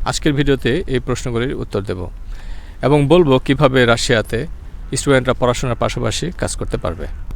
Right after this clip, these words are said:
আসসালামু আলাইকুম বন্ধুরা, সবাই কেমন আছেন? আশা করি আল্লাহর রহমতে সবাই খুবই ভালো আছেন। আলহামদুলিল্লাহ, আমিও ভালো আছি। দেশ এবং দেশের বাইরে থেকে যারা দেখছেন, সবাইকে স্বাগত জানাচ্ছি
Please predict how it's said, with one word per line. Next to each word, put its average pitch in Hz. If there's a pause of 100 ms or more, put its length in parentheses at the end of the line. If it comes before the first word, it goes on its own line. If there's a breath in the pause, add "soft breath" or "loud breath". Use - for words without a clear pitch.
(360)
আসসালামু 160
আলাইকুম 170
বন্ধুরা, 175
সবাই 139
কেমন 135
আছেন? 180
আশা 139
করি 123
আল্লাহর 117
রহমতে 113
সবাই 110
খুবই 117
ভালো 107
আছেন। 156 (640 loud breath)
আলহামদুলিল্লাহ, 139
আমিও 117
ভালো 98
আছি। - (320)
দেশ 139
এবং 127
দেশের 117
বাইরে 113
থেকে 113
যারা 113
দেখছেন, 110 (460 loud breath)
সবাইকে 139
স্বাগত 127
জানাচ্ছি 120